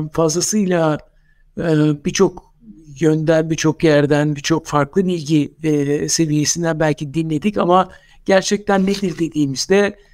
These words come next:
işte demin baktığımızda, e, yani biz belki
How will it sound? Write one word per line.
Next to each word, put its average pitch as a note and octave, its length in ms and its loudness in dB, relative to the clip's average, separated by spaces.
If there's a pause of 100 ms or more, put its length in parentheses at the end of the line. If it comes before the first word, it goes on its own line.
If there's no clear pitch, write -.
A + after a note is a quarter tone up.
(120)
işte - 220 -4
demin F3+ 280 2
baktığımızda, F3 960 0
e, E3+ 240 0 (680)
yani D#3+ 280 -2
biz D#3 260 -6
belki F3+ 500 -2